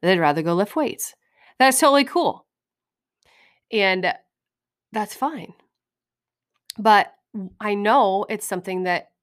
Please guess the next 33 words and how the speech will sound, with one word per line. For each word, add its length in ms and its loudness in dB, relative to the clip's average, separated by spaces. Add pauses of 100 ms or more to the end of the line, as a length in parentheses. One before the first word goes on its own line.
(340)
would 580 -8
be 400 -4
beneficial 500 -6
for 200 -4
me 240 -2 (600)
in 140 2
a 60 6
lot 160 4
of 60 2
different 280 -2
ways. 440 -2 (800)
Yet 180 2
it's 120 0
still 160 -2
something 340 -2
I 260 -2 (180)
don't 200 -4
like 180 -4
to 60 -10
do, 360 2
and 380 0
I 500 0 (600)
just 480 -6
do 160 2
other 200 2
stuff 420 -6 (200)
in 220 0
lieu 260 4
of 280 0
that, 320 -12 (220)
right? 320 0 (640)
And 460 2 (1500)
<sighs> 60 -16